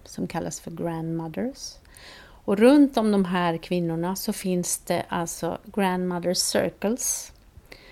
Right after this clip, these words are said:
som är då, eh, som ringar på vattnet, kan man säga. Och vi har haft några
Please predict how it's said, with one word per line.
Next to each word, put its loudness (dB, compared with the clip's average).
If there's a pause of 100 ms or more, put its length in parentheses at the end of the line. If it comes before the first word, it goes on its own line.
(340)
som 0
är 4
då, 0 (380)
eh, -4 (220)
som 6
ringar 8
på 4
vattnet, 0 (120)
kan -4
man -2
säga. -4 (480)
Och -2
vi 4
har 2
haft -4
några 2